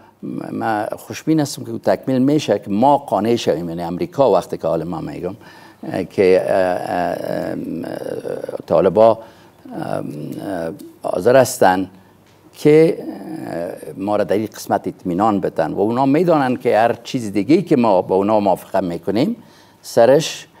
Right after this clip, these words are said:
موضوعات سه چیز دیگه که اخ-، اخراج قوای بین المللی است، تقسیم اوقات بر از او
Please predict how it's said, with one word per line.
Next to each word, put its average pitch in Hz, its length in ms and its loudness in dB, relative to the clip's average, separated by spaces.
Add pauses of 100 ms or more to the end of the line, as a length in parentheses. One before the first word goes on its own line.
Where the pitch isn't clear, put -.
(380)
موضوعات 98 640 2
سه 113 280 0
چیز 98 240 -4
دیگه 92 380 2 (300)
که 92 220 2 (180)
اخ-، - 200 -18 (580)
اخراج 104 400 0
قوای 98 540 4
بین 82 260 -4
المللی 87 320 0
است، 139 180 -2
تقسیم 95 340 -6
اوقات 117 340 -2
بر 139 160 0
از 151 180 0
او 175 160 2